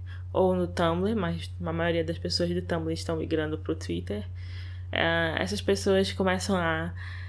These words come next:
procurar tweets seus, ou fotos suas, ou posts seus no Facebook de anos e anos atrás, em que você possa ter dito algo que pode ser considerado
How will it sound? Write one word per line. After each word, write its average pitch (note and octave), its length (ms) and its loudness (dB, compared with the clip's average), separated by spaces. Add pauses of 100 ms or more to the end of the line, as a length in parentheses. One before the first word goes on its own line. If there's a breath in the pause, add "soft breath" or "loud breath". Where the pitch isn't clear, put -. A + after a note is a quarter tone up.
(340 loud breath)
procurar G#3 880 6 (140)
tweets G#3+ 380 4
seus, F3 840 0 (380 loud breath)
ou E3 140 2
fotos F3 520 0
suas, D#3+ 960 0
ou D3+ 600 -4 (320 loud breath)
posts G3 380 4
seus E3+ 320 4
no E3 80 -2
Facebook D#3 920 0 (340 loud breath)
de F3+ 180 4
anos F#3 340 4
e F3+ 60 4
anos E3+ 220 2
atrás, D#3 480 0
em D3 120 2
que E3 160 -4
você E3 220 0
possa E3 400 0
ter E3+ 180 0
dito D#3+ 320 0
algo D3+ 440 2 (840 loud breath)
que F3 120 -4
pode A#3+ 460 4
ser A#3+ 160 6
considerado F#3+ 840 2